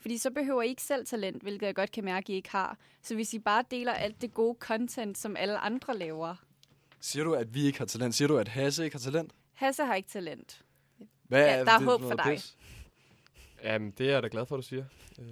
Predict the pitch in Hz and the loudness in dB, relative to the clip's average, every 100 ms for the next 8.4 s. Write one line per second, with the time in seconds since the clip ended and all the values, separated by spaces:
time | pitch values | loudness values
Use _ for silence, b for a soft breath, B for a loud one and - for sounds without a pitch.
0 | 113 120 135 127 - - _ - 117 123 | 0 6 6 4 -2 -20 _ -6 0 4
1 | 135 131 135 127 147 143 151 156 156 - | 6 4 6 10 10 10 10 8 8 4
2 | 160 131 123 117 113 110 107 113 - 131 | 2 2 2 2 0 -2 -2 -6 -6 -4
3 | 131 220 - 233 - - - 120 135 123 | -2 -4 -4 -6 -8 -12 2 8 8 6
4 | 135 120 120 139 139 135 120 120 120 131 | 0 0 -2 0 0 -2 -4 0 0 2
5 | 131 120 98 - - 117 110 110 101 98 | 2 2 0 -6 -8 -8 -4 -4 -2 0
6 | 113 120 120 117 113 120 - _ _ _ | 2 2 0 -6 -6 -6 -10 _ _ _
7 | _ 110 120 113 120 131 120 90 - - | _ 0 4 6 6 4 0 -2 -6 -2
8 | 156 143 113 113 | 0 0 -4 -6